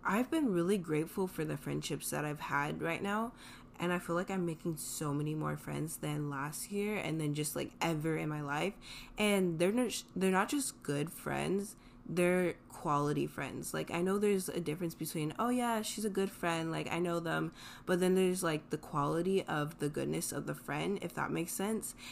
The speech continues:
And I feel like I've been making a lot of quality friends, and that's one of my, like, turn-ons. Like, I have to have, you have to be your quality friend. Like, I don't care if, like, I barely know you, but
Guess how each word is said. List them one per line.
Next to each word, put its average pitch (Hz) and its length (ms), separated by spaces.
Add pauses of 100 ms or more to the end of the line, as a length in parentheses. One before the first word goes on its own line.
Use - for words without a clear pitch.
(160)
And 185 120
I - 20
feel 208 160
like 226 160
I've 185 80
been 190 140
making 175 260
a 214 80
lot 156 240
of 175 140
quality 147 400
friends, 165 500
and 151 400 (460)
that's 160 400
one 208 160
of 202 80
my, 160 420 (440)
like, 160 420
turn-ons. 180 400
Like, - 140 (100)
I 170 160
have 185 320
to 208 100
have, 151 400
you 190 160
have 220 120
to 233 60
be 208 100
your 170 160
quality 151 440
friend. 147 400
Like, 151 240
I 165 80
don't 185 200
care 160 400 (400)
if, 160 580 (340)
like, 160 180
I 156 60
barely 151 460
know 143 220
you, 202 260
but 160 320